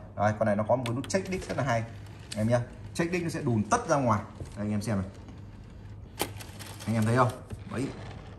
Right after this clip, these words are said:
đẳng cấp luôn để anh em mình kiểm tra xem là bên trong những cái khay nào nó có đĩa hay là không có đĩa. Đấy, sau khi anh em mình bấm vào, thấy chưa? Đấy, đẹp đúng không? Riêng con Pana nó thiết kế hệ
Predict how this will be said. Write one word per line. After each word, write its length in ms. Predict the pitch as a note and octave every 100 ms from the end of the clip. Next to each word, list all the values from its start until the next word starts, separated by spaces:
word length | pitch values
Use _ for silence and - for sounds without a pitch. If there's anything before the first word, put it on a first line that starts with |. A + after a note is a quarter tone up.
| - -
đẳng 180 | G#2+ -
cấp 100 | F3+ F#3+
luôn 260 | F#3 C#3+
để 80 | G2+
anh 100 | A2
em 100 | C3+
mình 120 | B2+ -
kiểm 220 | B2+ F#2+
tra 180 | - C3+
xem 260 | C3+ C3+ A2+
là 60 |
bên 200 | A#2+ C3+
trong 260 | D3+ B2+ B2
những 100 | B2+
cái 100 | D#3
khay 160 | C#3+ B2+
nào 240 | A#2+ F#2+
nó 100 | G#2 -
có 200 | E3+ F#3
đĩa 180 | F#3 F#3 F#3 F3
hay 140 | D#3+ B2+
là 80 | -
không 200 | C#3+ C3+
có 60 |
đĩa. 180 | C#3+ D3+ - - - - -
Đấy, 120 | A#2
sau 200 | A#2+ A#2+
khi 80 | A#2+
anh 100 | A#2+
em 100 | A2+
mình 120 | G#2
bấm 120 | A2
vào, 180 | C3 G2 - - - - - - - - -
thấy 140 | B2
chưa? 200 | C#3 A#2 - - - G2
Đấy, 360 | G#2 A#2+ A#2+ - - -
đẹp 160 | C3 C#3 - -
đúng 120 | A#2 C#3
không? 140 | D#3 - - - - -
Riêng 240 | C3 C3
con 180 | C3 A#2+
Pana 320 | B2+ C3 A#2+
nó 80 | B2
thiết 180 | - -
kế 200 | C3 D#3+
hệ 120 | -